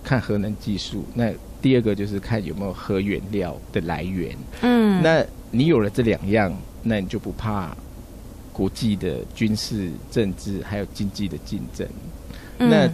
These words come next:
Speaker 1: 但是到了 <laughs> 八零年代，甚至到了现在，我们回头会想一下，就是说对于这个核能性的这个核心的内涵，很多人就开始提-，提出了抨击。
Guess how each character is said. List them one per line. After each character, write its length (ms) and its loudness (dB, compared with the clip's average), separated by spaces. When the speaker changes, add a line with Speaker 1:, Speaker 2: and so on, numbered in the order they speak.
Speaker 1:
但 100 6
是 120 2
到 220 8
了 60 6
<laughs> 140 0
八 180 0
零 220 4
年 160 -2
代， 260 -2
甚 200 -4
至 320 -4
到 140 2
了 80 0
现 280 -4
在， 200 -4
我 80 -4
们 180 4
回 200 4
头 180 4
会 260 4
想 280 -2
一 40 -6
下， 220 -2
就 120 -2
是 80 0
说 500 -2
对 180 6
于 60 6
这 100 0
个 80 2
核 260 2
能 220 2
性 560 0
的 120 2
这 140 -2
个 100 2
核 240 -2
心 200 2
的 100 4
内 340 4
涵， 280 -2
很 180 2
多 200 6
人 120 2
就 100 0
开 200 -2
始 200 -6
提-， 200 -2
提 120 -2
出 160 0
了 140 0
抨 220 -2
击。 160 -8